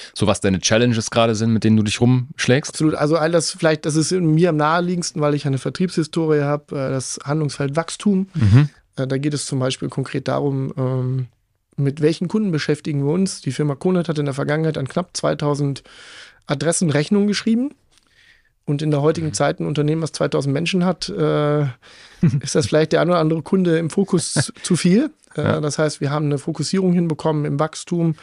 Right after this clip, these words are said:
Speaker 2: äh, im
Speaker 1: Mhm.
Speaker 2: Handlungsfeld Wachstum, wo wir uns auf hundert, äh, Schlüsselkunden konzentrieren. Und siehe da, mit diesen hundert Kunden machen wir fünfundachtzig Prozent unseres Geschäfts.
Speaker 1: Mhm.
Speaker 2: Also die alte achtzig zwanzig Regel, äh,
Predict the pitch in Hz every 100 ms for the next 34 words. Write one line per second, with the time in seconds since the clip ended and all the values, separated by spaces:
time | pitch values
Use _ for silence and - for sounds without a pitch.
0 | - - - _ _ 147 147 143 139 151
1 | 160 - 143 156 - - 165 147 143 147
2 | 151 143 139 - 190 180 156 - 320 147
3 | 151 151 147 - 170 160 175 151 156 139
4 | 147 - 190 196 160 139 - - - _
5 | 147 160 151 151 147 190 175 165 180 156
6 | - 170 160 151 156 - 180 165 - 156
7 | - 151 165 156 165 143 135 143 175 151
8 | - - - _ 95 92 87 - - _
9 | 131 135 143 143 143 - 156 - 175 202
10 | 170 180 180 175 165 - - - - _
11 | 147 143